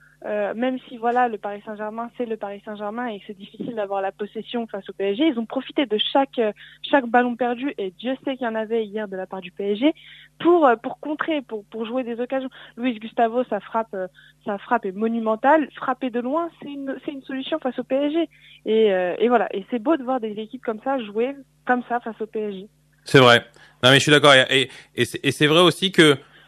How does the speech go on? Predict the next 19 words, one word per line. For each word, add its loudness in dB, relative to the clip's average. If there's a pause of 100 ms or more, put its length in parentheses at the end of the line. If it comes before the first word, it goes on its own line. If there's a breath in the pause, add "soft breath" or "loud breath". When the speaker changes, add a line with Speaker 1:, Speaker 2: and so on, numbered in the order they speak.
(140 soft breath)
Speaker 2:
je 2
pense 4
qu'au 6
final, 6
si -4
Marseille, 4 (360)
euh, 6
face 2
aux 6
petites -4
équipes, 0 (160)
met, 6
met, -10
met 6
le 8
même 6
impact 4 (340 soft breath)
et, 8
euh, 6